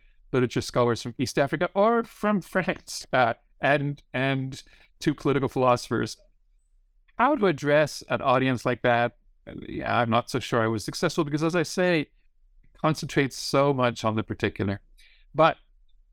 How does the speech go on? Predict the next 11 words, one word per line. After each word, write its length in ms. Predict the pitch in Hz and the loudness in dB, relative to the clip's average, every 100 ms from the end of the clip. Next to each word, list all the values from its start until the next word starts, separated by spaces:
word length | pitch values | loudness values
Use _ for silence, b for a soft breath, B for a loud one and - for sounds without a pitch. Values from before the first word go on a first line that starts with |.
| _ _ - | _ _ 0
my 180 | 110 | 0
hope 440 | 107 156 185 - - | 2 0 -2 -4 -4
would 180 | 170 139 | -4 0
be 200 | 151 151 | 0 2
that, 140 | 147 | 0
in 100 | 131 | -2
fact, 580 | - 147 143 147 - - _ _ _ _ _ _ | -2 0 2 0 -6 -20 _ _ _ _ _ _
readers 520 | 123 135 147 147 143 | -4 0 2 2 -2
from 160 | - 131 | -4 -2
other 480 | 139 131 127 127 123 - | 0 2 2 2 -2 -6
adjacent 600 | 110 123 123 - 120 120 | -2 0 0 -2 -8 -8